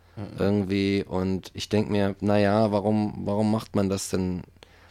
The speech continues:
Speaker 2: warum macht man denn so ein, so ein rituelles Ding einmal im Jahr? Warum ist man nicht immer nett zueinander?" So. Warum
Speaker 1: <laughs>
Speaker 2: nur drei Tage im Jahr oder so?
Speaker 1: Ja.
Speaker 2: Warum dreht man's nicht um? Und dann sagt man an diesem einen Fest, "Jetzt,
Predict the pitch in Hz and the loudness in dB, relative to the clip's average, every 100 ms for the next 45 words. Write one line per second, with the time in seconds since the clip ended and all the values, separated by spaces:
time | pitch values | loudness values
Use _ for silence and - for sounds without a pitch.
0 | - - _ _ - - 101 107 110 113 | -20 -20 _ _ -20 -10 -2 2 2 2
1 | 110 101 101 95 98 95 98 95 107 - | 0 2 2 2 2 2 0 0 -2 -6
2 | - - 101 95 - 95 113 - 90 107 | -4 -2 -2 -4 -4 0 0 0 -2 0
3 | 104 95 90 87 90 98 110 110 - - | 0 0 -2 -4 -4 -4 -4 -6 -12 -14
4 | 98 107 117 120 113 113 113 113 139 104 | -6 -2 0 -2 -4 -2 -2 -2 0 0
5 | 87 78 - 85 78 76 73 - 107 - | -2 -8 -10 -8 -6 -8 -8 -10 -12 -20
6 | _ _ - 117 - - - - - - | _ _ -10 -8 -8 -14 -8 -8 -8 -14
7 | - - - - - - 101 104 117 113 | -20 -20 -20 -20 -10 -2 2 4 4 4
8 | 98 90 - - - - 147 - 131 - | 0 -6 -10 -14 -16 -12 -12 -10 -10 -4
9 | 110 117 104 110 113 - 117 120 104 90 | 2 2 4 2 2 0 2 4 2 0
10 | 85 80 76 80 78 85 - 135 120 117 | -2 -4 -6 -8 -8 -10 -6 -4 0 2
11 | 110 110 110 110 113 120 113 - 110 104 | 4 4 6 4 4 4 2 4 2 4
12 | 117 120 85 95 90 - 98 95 95 104 | 4 4 2 -2 -4 -4 -4 -4 -4 -6
13 | - 110 104 101 98 104 107 90 95 104 | -2 0 0 0 0 0 0 -2 -2 -4
14 | - 107 - 101 - | -2 -4 -2 -4 -6